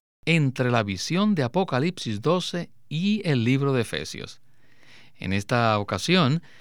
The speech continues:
estudiaremos la visión presentada en Apocalipsis doce, la cual es la visión de la mujer que da a luz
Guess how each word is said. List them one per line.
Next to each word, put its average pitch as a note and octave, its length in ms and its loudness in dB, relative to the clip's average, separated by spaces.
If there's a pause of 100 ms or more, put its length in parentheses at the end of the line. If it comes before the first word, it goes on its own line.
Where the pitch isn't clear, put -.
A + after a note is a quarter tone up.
(200)
estudiaremos E3 960 2 (140)
la B2+ 180 2
visión E3+ 340 2
presentada D3 880 2
en G#2+ 220 -2
Apocalipsis C#3 720 -2
doce, E3+ 460 -2 (380)
la G#2 140 -8
cual A#2+ 220 0
es C3+ 200 -2 (120)
la A2 320 2
visión B2+ 440 0
de C#3+ 100 0
la B2 100 2
mujer A2+ 320 -2
que G#2+ 160 -6
da A2 100 -2
a A#2+ 60 0
luz A#2+ 320 -4